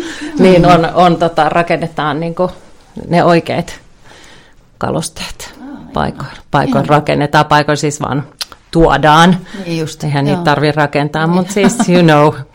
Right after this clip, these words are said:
Speaker 2: Niin.
Speaker 1: jo-, jotain ruuvaa jalkaakin, niin toivotaan.
Speaker 2: <laughs> Niin, niin, niin, niin.
Speaker 1: Joo, no mut tää on se kesän
Speaker 2: Joo,
Speaker 1: projekti.
Speaker 2: okei, just.
Speaker 1: Kyllä.
Speaker 2: Joo.
Speaker 1: Joo.
Speaker 2: Ja
Speaker 1: Ja
Speaker 2: unohdetaan
Speaker 1: tota,
Speaker 2: se viisi vuotta.
Speaker 1: viisi vuotta. Voi olla, että mä en edes ole Suomessa viiden vuoden päästä.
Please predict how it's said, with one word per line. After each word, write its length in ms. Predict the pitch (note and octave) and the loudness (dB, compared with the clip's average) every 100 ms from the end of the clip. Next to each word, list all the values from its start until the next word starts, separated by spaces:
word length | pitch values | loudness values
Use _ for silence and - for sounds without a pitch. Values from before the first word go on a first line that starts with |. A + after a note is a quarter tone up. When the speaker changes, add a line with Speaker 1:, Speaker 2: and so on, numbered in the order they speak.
| - | 0
Speaker 2:
Niin. 200 | F#3 E3+ | 2 2
Speaker 1:
jo-, 80 | F3 | 2
jotain 280 | D#3+ D#3+ D3+ | 2 2 2
ruuvaa 300 | D3+ D3 C#3+ | 2 2 2
jalkaakin, 680 | C#3 C#3+ C#3+ C#3+ D3 E3+ A#3 | 2 2 2 0 2 6 6
niin 160 | - F#3+ | 6 6
toivotaan. 640 | A#3+ B3 B3+ C#4+ C#4 C4+ C#4 | 6 6 6 4 4 4 2
Speaker 2:
<laughs> 100 | - C#4 - C4 - | 2 0 0 -8 -2
Niin, 260 | G#3 F#3+ | -4 -2
niin, 180 | F#3+ F#3+ | -6 2
niin, 320 | - F3 E3+ | 2 2 -4
niin. 200 | E3+ F3 F#3+ - D4 D#4 C#4+ C4+ B3+ | -4 -6 -8 -4 0 4 2 2 2
Speaker 1:
Joo, 160 | D3+ D3 | 2 2
no 100 | F#3+ | 4
mut 160 | A3 | 4
tää 160 | A3 D4 | 6 6
on 100 | G#3 | 6
se 80 | E3+ | 4
kesän 260 | F#3 C4+ | 4 6
Speaker 2:
Joo, 80 | F3 | 4
Speaker 1:
projekti. 340 | - C#3 C#3 E4 | 2 0 0 0
Speaker 2:
okei, 200 | G3 D#3 D#3 - | 0 -2 -4 -10
just. 100 | - | -2
Speaker 1:
Kyllä. 300 | F#3 D#3 C#3+ D#3+ - - | 2 2 2 -2 -8 -8
Speaker 2:
Joo. 100 | E3+ - - - - - | -6 -6 -14 -20 -20 -4
Speaker 1:
Joo. 220 | D#3+ C#3+ - - - | 0 0 -4 -12 -4
Speaker 2:
Ja 80 | D#3 | 0
Speaker 1:
Ja 60 | E3+ | 2
Speaker 2:
unohdetaan 400 | D3+ D#3 D#3+ D#3 | 2 2 2 0
Speaker 1:
tota, 120 | D3+ | 0
Speaker 2:
se 80 | E3 | -4
viisi 240 | C3 - | -4 -4
vuotta. 300 | F#2 - E3+ - - _ - _ _ - | -6 -8 -14 -14 -20 _ -20 _ _ 0
Speaker 1:
viisi 320 | D4 C4 - | 2 2 2
vuotta. 500 | A#3 A#3 A#3 A3+ A3 - - _ _ _ - | 2 2 2 2 2 -4 -20 _ _ _ -2
Voi 220 | C4 B3 | 2 4
olla, 220 | G#3+ C4 F#3+ | 6 6 4
että 180 | F3+ | 4
mä 100 | G3 | 2
en 80 | F#3+ | 2
edes 280 | F3+ F#3 F#3 | 2 0 -2
ole 60 | F#3+ | -2
Suomessa 500 | C#4 G#3+ C3 - A#2 | 0 0 0 -6 -6
viiden 300 | A#2 F2+ - | -8 -8 -10
vuoden 240 | F2+ F#2 | -8 -8
päästä. 360 | - - - | -8 -10 -12